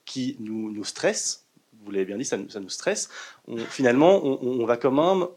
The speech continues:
en redemander, donc, alors qu'il existe des alternatives, alors que, euh, on a de plus en plus,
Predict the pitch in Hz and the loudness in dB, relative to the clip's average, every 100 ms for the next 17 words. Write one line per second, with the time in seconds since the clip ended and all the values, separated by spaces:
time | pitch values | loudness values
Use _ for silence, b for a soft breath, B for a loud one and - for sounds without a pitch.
0 | - 117 113 139 131 120 107 120 196 156 | -6 -4 2 2 4 2 4 2 2 -2
1 | 127 - _ - 123 170 - 156 156 123 | -8 -10 _ -4 2 2 2 2 2 2
2 | 107 107 170 151 135 127 113 104 151 175 | -2 -4 -6 0 0 2 0 -2 -2 -2
3 | 107 127 123 - 123 B B B - 104 | 0 -2 -2 -4 -4 B B B -8 -4
4 | 104 110 110 - 117 113 135 147 - | -2 0 -2 -4 -4 -4 -2 -4 -4